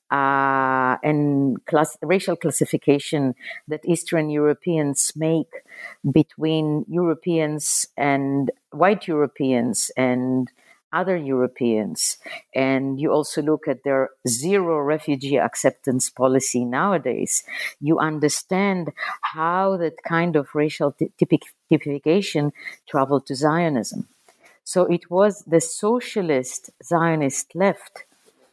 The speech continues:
that created the ideology of racial classification and enacted it in form of policy, because the socialist Zionist left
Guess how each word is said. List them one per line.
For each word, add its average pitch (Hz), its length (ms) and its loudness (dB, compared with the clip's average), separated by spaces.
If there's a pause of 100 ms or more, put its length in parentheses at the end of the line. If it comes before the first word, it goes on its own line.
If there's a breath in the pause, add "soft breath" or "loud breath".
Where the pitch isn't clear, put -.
(160)
that 143 360 2
created 165 880 0 (500 soft breath)
the 156 160 -4
ideology 156 960 0
of - 240 -2
racial 143 340 2
classification 127 1080 2 (760 loud breath)
and 147 640 0
enacted 170 560 0
it 175 160 2
in 160 160 0
form 151 400 0
of 143 240 -4
policy, 165 680 0 (340 loud breath)
because 165 760 0 (100)
the 156 180 2
socialist 190 680 0
Zionist 165 580 0
left 240 440 -2